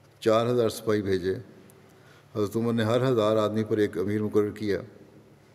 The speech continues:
इन उमरा के नाम हज़रत ज़ुबैर बिन अव्वाम, हज़रत मिक़दाद बिन असवद, हज़रत उबादा बिन सामित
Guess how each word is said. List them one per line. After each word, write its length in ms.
इन 160
उमरा 360
के 120
नाम 340
हज़रत 200
ज़ुबैर 320
बिन 180
अव्वाम, 380
हज़रत 220
मिक़दाद 380
बिन 180
असवद, 360
हज़रत 160
उबादा 360
बिन 160
सामित 400